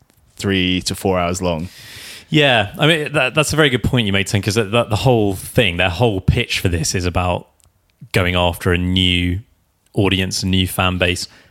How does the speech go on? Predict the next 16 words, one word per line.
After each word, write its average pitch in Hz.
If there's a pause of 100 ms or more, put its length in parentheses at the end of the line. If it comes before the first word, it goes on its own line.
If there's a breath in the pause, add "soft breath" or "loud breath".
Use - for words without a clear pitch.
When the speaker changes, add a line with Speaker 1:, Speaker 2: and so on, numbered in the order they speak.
(100)
Speaker 2:
that 98
they, 95
they've 104
almost 104
literally 104
said 101
that 90
they 90
don't 95
really 90
care 92 (160)
about 101 (160)
existing 98
cricket -
fans. -
They've 101